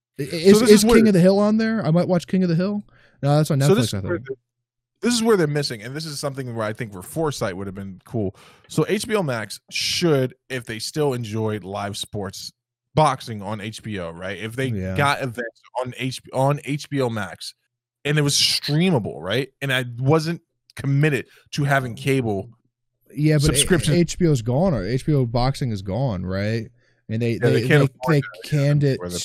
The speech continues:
Speaker 1: two
Speaker 2: backed out.
Speaker 1: years before H B O Max came out.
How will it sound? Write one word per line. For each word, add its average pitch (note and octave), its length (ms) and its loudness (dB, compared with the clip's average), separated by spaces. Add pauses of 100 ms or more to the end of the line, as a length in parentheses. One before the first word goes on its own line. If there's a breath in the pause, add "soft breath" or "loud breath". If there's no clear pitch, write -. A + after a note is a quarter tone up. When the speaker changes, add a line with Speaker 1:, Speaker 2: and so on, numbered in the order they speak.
(140)
Speaker 1:
two F#3 140 4
Speaker 2:
backed D#3+ 100 4
out. C3+ 60 0
Speaker 1:
years C#3+ 320 4
before B2 760 -2
H B2 180 -2
B B2 60 -4
O G#2+ 40 -2
Max G#2+ 280 -4
came F#2+ 220 -8
out. C#3 240 -2